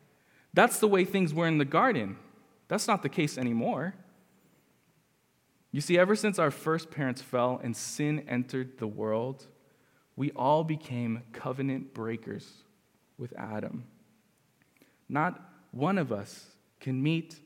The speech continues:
the covenant obligations first given to him. <laughs> We need a new Adam. So what can we do? We can do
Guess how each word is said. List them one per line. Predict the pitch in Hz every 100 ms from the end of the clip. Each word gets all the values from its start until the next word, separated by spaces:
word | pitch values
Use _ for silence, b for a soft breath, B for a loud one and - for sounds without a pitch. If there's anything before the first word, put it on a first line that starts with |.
| b b b b b _
the | 139
covenant | 135 160 156 160 160 -
obligations | 143 147 139 139 156 147 110
first | - 147 139 -
given | 143 175
to | 147 117
him. | 120 98 95 -
<laughs> | _ _ _ _ _ _ _ _ _ _ _ _ _ _ - - _ b -
We | 156
need | 170 170
a |
new | 165 160
Adam. | - 240 226 - - - _ _ _ _ _ _ _ _ _ _ _ _ _ _ _ _ b b b
So | - 151
what | 165
can | 165 165
we | 151
do? | 151 131
We | 117
can | 143 202
do | 131 123 120 135